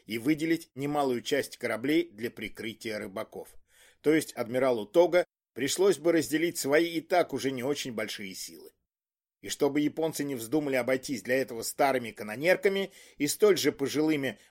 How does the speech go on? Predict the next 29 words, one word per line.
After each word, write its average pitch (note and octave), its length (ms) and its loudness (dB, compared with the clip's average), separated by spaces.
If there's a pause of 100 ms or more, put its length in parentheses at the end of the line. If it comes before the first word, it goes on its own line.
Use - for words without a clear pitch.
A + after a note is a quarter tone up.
малыми C3+ 440 0
миноносцами, E3 840 -2 (180)
отряды C3 440 -2
повёл C3 300 -2
на B2+ 120 -8
операцию A#2 560 -6 (100)
крейсер G2+ 480 -10
"Олег". G#2 400 -12 (640)
К - 60 -10
северо-западу E3 760 4
от C3+ 160 0
Хоккайдо D#3+ 640 4 (220)
силы F3 340 2
русских D3 400 -2
разделились. A#2 640 -4 (300)
Олег F#3 380 6 (200)
с - 140 -8
номерными E3+ 500 2
малыми D#3+ 420 2
миноносцами C3+ 680 -4
барона A#2 460 0
Родена D3 500 -2 (320)
пошли F3+ 320 2
вдоль E3+ 300 4
северного D3 520 4
побережья, E3 680 2 (220)
а C3+ 140 0
отряд D#3 380 4
истребителей D#3+ 840 -4